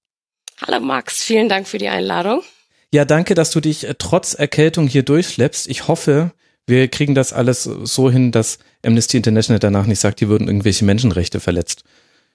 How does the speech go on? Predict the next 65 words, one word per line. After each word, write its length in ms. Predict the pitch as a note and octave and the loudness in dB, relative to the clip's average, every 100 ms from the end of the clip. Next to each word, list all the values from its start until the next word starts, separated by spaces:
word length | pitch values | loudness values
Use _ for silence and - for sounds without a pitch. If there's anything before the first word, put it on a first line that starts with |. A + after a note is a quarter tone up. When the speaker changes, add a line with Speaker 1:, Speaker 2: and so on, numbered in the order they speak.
| _ _ | _ _
Speaker 2:
Ich 80 | - | -2
hoffe, 240 | A2+ - | -2 0
du 80 | A2 | 0
bist 140 | G2+ - | 0 0
Speaker 1:
Ach, 40 | |
Speaker 2:
mit 120 | G#2+ | -2
Speaker 1:
ich 60 | - | 2
glaub, 120 | A#2 | 0
Speaker 2:
Tee 80 | - | 0
ausgestattet. 320 | - - A#3+ | -2 -2 -2
Speaker 1:
es 60 | B3 | 0
ist 40 | |
nur 80 | G#3+ | 0
die 160 | G3+ | 0
Stimme, 420 | G#3+ - G3 F3+ F3 | -2 0 -2 0 -2
es 140 | F3 | -2
ist 140 | F3 | -6
alles 260 | - E3 - | -4 -4 -6
gut. 240 | D#3+ - - | -4 -2 0
<laughs> 120 | C4 | 0
Speaker 2:
<laughs> 60 | A#3 | 0
Es 220 | E3+ - | -2 0
ist 220 | C4 G#3 | -2 0
nur 80 | E3 | 0
die 120 | D3 | 0
Stimme. 280 | C3 D3+ A2 E3+ A#3+ A#3 D#3 | -2 0 0 -2 -4 -6 -2
Wozu 400 | D#3 F3+ - E3 | 2 2 2 0
bräuchte 260 | D3 E3+ C#3 | 2 2 2
man 160 | A2 | 0
das 160 | G#2 G2+ | 0 -2
auch 140 | G#2 | -6
in 100 | G#2+ | -6
einem 160 | G#2+ G2+ | -4 -4
Podcast? 460 | A2+ - G2 F2+ - - - - | -6 -6 -6 -8 -12 -14 -12 -2
Aber 200 | D#3 F3 | 2 2
es 100 | E3+ | 2
ist 120 | F#3+ | 2
ja 140 | F#3 | 2
auch 140 | D#3 - | 2 0
klar, 220 | C#3+ F3+ | 2 4
dass 160 | G3 | 2
du 80 | F#3 | 0
keine 220 | - D3 | 0 0
Stimme 320 | C3 D#3+ G3+ F3 | 2 0 2 2
mehr 180 | A#2 | 2
hast, 300 | A2+ D#3+ - | 2 0 0
wenn 160 | C3 F#3 | 0 0
ich 100 | F3 | 2
mir 180 | D3 - | 0 2
angucke, 440 | C#3+ - D#3 C#3+ | -2 0 0 2
dass 160 | A#2+ - | 0 0
deine 240 | G#2+ A2 | 0 0
Eintracht 320 | A2 A#2 A#2 | -2 -2 -4
auf 100 | - | -6
Tabellenplatz 540 | - A2+ G#2+ G2 G2+ - | -8 -2 -2 -2 -4 -4
vier 240 | - D3+ | 0 0
liegt, 260 | C#3+ C#3+ - | 2 -2 0
dann 180 | A2+ G#2+ | 0 0
hätte 280 | A#2+ D3+ C3+ | 0 0 0
alles 220 | D3 C3+ | -2 0
andere 260 | D3+ D#3+ | 2 4
hätte 140 | A#2 B2 | 4 2
mich 140 | A#2 | 0
eigentlich 200 | A#2 A2 | -2 -4
gewundert. 460 | - A2+ G#2 F2 | 0 0 0 -4